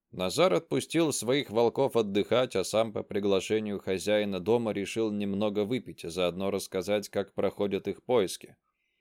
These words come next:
Если вначале у него были сомнения в честности Георга, то теперь, наблюдая за мужчиной изо дня в день, видя его искреннее волнение и тревогу за дочь, он понял, что правителю о планах Дианы было ничего не известно.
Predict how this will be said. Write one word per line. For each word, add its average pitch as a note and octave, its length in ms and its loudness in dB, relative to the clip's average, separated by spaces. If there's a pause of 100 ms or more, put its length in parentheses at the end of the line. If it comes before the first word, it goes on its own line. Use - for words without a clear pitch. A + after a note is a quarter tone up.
(260)
Если B2 420 2
вначале B2+ 640 4
у B2 100 -4
него A#2+ 300 0
были B2 340 2
сомнения G2 560 -2
в F2 60 -10
честности F#2 580 -6
Георга, G2 540 2
то E2 120 -8
теперь, C#3 480 -2 (400)
наблюдая A#2 600 4
за G2+ 120 0
мужчиной G#2+ 560 -4
изо G#2 380 -2
дня G2+ 240 -2
в E2+ 80 -6
день, A2 260 -2
видя F#2 240 -4
его F#2+ 260 0
искреннее G2+ 680 -2
волнение G2+ 600 0
и A2 140 -6
тревогу F#2+ 540 0
за F2+ 160 0
дочь, C3 300 0
он G#2 180 -4
понял, C#3+ 380 0
что B2+ 200 -6
правителю A#2 720 2
о G#2+ 40 2
планах G2+ 440 0
Дианы G2 420 4
было G2 280 2
ничего G2 460 -2
не F2 140 -4
известно. E2 560 -12